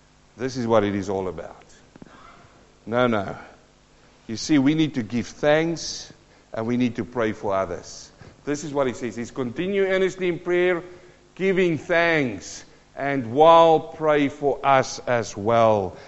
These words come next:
Why did he pray for them? That God might open a door for the gospel to be preached. That's a good prayer for you. "Lord, I pray that you open the door for Paul <coughs> so that he can preach the gospel. He's sitting in chains," he says,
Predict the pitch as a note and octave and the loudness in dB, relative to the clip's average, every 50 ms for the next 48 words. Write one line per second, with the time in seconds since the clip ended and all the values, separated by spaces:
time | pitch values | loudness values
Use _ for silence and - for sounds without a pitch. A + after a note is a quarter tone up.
0 | - - - - C3+ E3 F#3 F#3+ G3 F#3 F#3 - - F3 E3 D#3+ D3+ - - D3+ | -20 -20 -4 4 6 6 8 8 6 4 0 -2 0 2 2 2 2 2 0 0
1 | C#3 C#3 C3 B2 B2 A#2+ A2+ G#2+ A#2+ B2+ C3+ C#3 B2 B2 B2+ B2+ B2 A2+ - B2+ | 2 2 2 2 0 -2 0 2 4 6 6 6 6 4 0 0 0 0 -2 -2
2 | B2+ A#2 - B2 A#2 A2+ G2+ F#2+ A2+ A2+ A#2 A#2 A2+ - A2+ G2 F#2+ F2+ F2+ A2 | -4 -4 -4 -6 -6 -6 -6 -4 -2 0 0 0 -2 -4 -6 -8 -8 -6 -2 0
3 | A2 A2+ A2 - - A2+ A2 G2+ G2 - F#2 G2 F#2+ F2 - - A2+ G2+ G2 F#2 | 0 0 0 -2 -6 -8 -8 -8 -8 -10 -12 -12 -12 -12 -12 -12 -10 -10 -10 -10
4 | D#2+ - - - - - - - - _ _ _ _ _ _ _ _ _ _ _ | -12 -14 -16 -18 -18 -18 -20 -20 -20 _ _ _ _ _ _ _ _ _ _ _
5 | _ _ _ _ _ _ _ _ _ _ _ _ - D#3+ G3 G3 - F3 C3 C#3+ | _ _ _ _ _ _ _ _ _ _ _ _ -4 -4 -2 -2 -4 -6 -4 -4
6 | D#3 A#2 - - C3+ A#2+ A#2 G#2 G2 - G#2+ G2 F#2+ F#2+ G2 A2 B2+ C#3+ D#3 E3 | -4 -4 -4 -4 -4 -2 -2 -4 -6 -8 -10 -6 -4 -4 0 2 6 8 10 10
7 | E3+ E3+ E3 - A#2+ G#2+ F#2+ - D3 C#3+ C#3 C#3+ C3+ B2 A#2 A2 G#2+ G#2 G#2 - | 10 10 8 6 4 2 2 2 2 4 4 4 4 2 2 0 0 -2 -4 -2
8 | - C#3 C#3 C#3 D3 C#3 C3+ B2+ A#2+ B2 B2 B2 B2 B2 - A#2 - - C3 B2 | 0 -2 -2 -2 -4 -2 -2 -2 0 0 2 2 0 0 -4 -8 -6 -4 -2 0
9 | A#2+ A#2 A#2+ A#2 A#2 - - - - - - - - - - _ - - - - | 0 2 0 0 -2 -6 -12 -20 -20 -20 -20 -20 -20 -20 2 _ 8 8 8 8
10 | - B3+ F3+ E3+ - - D3 C3+ C3 A#2+ A#2+ B2+ C#3+ C#3+ - D3 C3 B2+ B2 A2+ | 6 4 2 2 0 -2 0 0 0 0 0 -2 -2 -2 0 0 0 0 0 -2
11 | G2 - - - - _ _ _ _ _ _ _ _ - - - - _ - D3+ | -6 -10 -16 -20 -20 _ _ _ _ _ _ _ _ -20 -20 -20 -20 _ -8 -6
12 | E3 E3 D3 - - - - A#2+ F#2 F#2+ B2 C3 C3 B2+ - - - B2 A2+ G#2+ | -4 -4 -4 -6 -6 -6 -6 -8 -4 0 2 2 2 2 0 -4 -6 -4 -4 -2
13 | G2 E2+ - - - - - B2+ C#3+ - - - A3 G3+ F#3+ G3+ G3+ F#3+ F3 D3+ | -4 -6 -8 -14 -18 -12 -10 -8 -6 -6 2 4 6 6 6 4 2 2 0 0
14 | B2+ - F3 E3 E3+ E3+ E3+ - - C#3+ B2 - - D#3 C#3+ C#3 C3+ B2 A2 - | 0 2 4 4 4 4 0 -2 -2 -4 -4 -4 -2 -2 0 0 0 -2 -4 -6
15 | - | -10